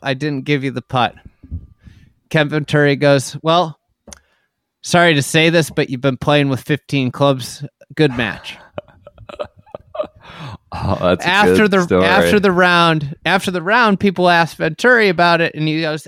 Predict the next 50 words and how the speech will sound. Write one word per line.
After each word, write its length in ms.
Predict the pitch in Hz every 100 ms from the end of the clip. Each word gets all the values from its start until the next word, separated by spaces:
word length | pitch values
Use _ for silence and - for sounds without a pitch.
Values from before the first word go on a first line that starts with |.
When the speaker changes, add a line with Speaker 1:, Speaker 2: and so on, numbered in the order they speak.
| -
Speaker 1:
"I 160 | 180
wasn't 300 | 262 208 165
gonna 160 | 139 131
call 280 | 175 220 190
him 80 |
on 160 | 135 131
it, 140 | 135 -
but 180 | - 135
when 220 | 143 143
he 200 | - 208
decided 460 | 226 196 - 143 139
to 40 | 123
be 160 | 139
an 60 | 131
asshole, 640 | 143 170 160 117 98 - _ _ _ _ -
Speaker 2:
Yeah. 320 | 95 87 76 - _
Speaker 1:
I 240 | - 139 151
decided," 560 | 147 - 135 123 117 -
like, 220 | 139 131
he 160 | 208 220
just 260 | 202 165
was 200 | 185 135
looking 320 | 180 240 233
the 40 | 202
other 200 | 185 180
way 240 | 165 165
that 160 | 160 147
this 160 | 151 -
guy's 320 | 160 143 -
playing 300 | 165 156 147
fifteen 440 | 160 - - 143
clubs 480 | 135 135 123 110 - _ _ _ _
until 540 | - 120 156 151 143 127 _ _ _
he 140 | 147
pops 440 | - 143 117 -
him 220 | 123 98 - _ _
for 200 | - 131
the 260 | 120 120 110 -
picking 300 | 165 - 139
Speaker 2:
Let 60 |
Speaker 1:
up 100 | 131
the 80 | 113
Speaker 2:
that 60 | 104
be 180 | 104
a 0 |
Speaker 1:
six-inch 100 | 107
Speaker 2:
lesson 320 | 98 98 - 90
to 60 |
Speaker 1:
putt. 100 | 107 73
Speaker 2:
you. 160 | 69